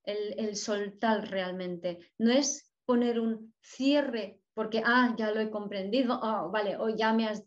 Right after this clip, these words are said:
pedido perdón", o, "Vale, esto es así", sino que es un cierre porque estás en otro nivel diferente, donde ya ves las cosas de otra manera, donde todo tiene un sentido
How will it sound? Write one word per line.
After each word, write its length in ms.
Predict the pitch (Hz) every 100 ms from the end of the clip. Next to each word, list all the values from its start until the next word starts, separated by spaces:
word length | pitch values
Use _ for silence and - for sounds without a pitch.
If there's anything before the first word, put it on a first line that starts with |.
| -
pedido 360 | 202 202 196
perdón", 380 | 196 190 233 269 226
o, 240 | 220 220
"Vale, 360 | 214 208 196 214
esto 200 | - 220
es 100 | 202
así", 580 | 190 - 285 294 - _ _ _ _ _ _ _
sino 380 | - 233 220 214
que 260 | 220 208 -
es 360 | 226 254 - -
un 480 | 254 262 262 247
cierre 600 | - 262 277 294 285 339 -
porque 480 | 226 226 220 196 - _ _ -
estás 360 | 226 254 247
en 140 | 226 220
otro 220 | 220 208
nivel 340 | 196 202 208
diferente, 580 | 196 185 202 214 220 247
donde 240 | 208 202
ya 140 | 196 214
ves 220 | 220 233
las 160 | 226 220
cosas 340 | 220 226 240
de 60 | 214
otra 180 | 208 196
manera, 480 | 196 190 190 180 _ _ _ _ _ _ _ _ -
donde 240 | 208 202
todo 280 | 220 226 226
tiene 460 | 226 233 247 - _ _ _ _ _ -
un 200 | 247 240
sentido 880 | 240 220 214 247 247 233 311 -